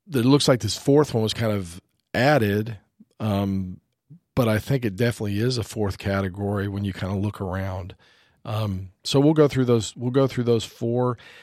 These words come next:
and then we're gonna throw in some, um, some catechism, and then a verse or two, um, that, that point us the direction, which, as I've always said, you know, i-,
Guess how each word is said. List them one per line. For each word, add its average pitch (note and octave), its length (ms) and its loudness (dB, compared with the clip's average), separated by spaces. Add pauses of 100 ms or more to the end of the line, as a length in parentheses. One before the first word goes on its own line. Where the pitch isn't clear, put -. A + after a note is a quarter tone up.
(260)
and C3 180 2
then B2+ 220 4
we're B2+ 180 4 (340)
gonna C3 140 0
throw B2+ 300 4
in A#2+ 180 2
some, A2+ 300 0
um, G#2+ 280 -2 (1000)
some - 180 0
catechism, A#2 800 0 (1000)
and A#2 220 2
then G#2+ 320 0
a A2+ 80 -4
verse A#2 340 0
or A2+ 80 -4
two, A2+ 400 -2 (220)
um, G#2 480 -4
that, A2+ 200 -2 (120)
that A#2+ 240 -4
point C3+ 240 2
us - 180 -4 (320)
the B2+ 120 0
direction, A2+ 520 0
which, G#2+ 320 -6 (920)
as F3 200 6
I've E3+ 160 8
always C3+ 220 8
said, C#3+ 440 6
you C3 60 0
know, B2 380 4
i-, C3+ 180 4